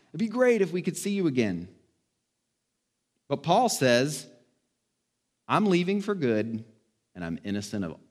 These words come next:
all y'all's blood." So what is Paul saying?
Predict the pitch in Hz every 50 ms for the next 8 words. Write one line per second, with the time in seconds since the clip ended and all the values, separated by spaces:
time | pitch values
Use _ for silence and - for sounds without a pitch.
0 | _ _ - 101 107 107 87 82 78 69 55 50 50 - - - 65 60 50 50
1 | - _ _ _ _ _ _ _ _ _ _ _ _ _ _ _ _ _ _ _
2 | _ _ _ _ _ _ _ _ _ _ - - - - - - - 359 - -
3 | - _ _ _ _ _ _ _ _ _ _ _ _ _ _ _ _ _ - -
4 | 151 135 123 139 151 185 190 214 214 190 - - 165 151 139 143 - - 143 123
5 | 101 85 82 78 -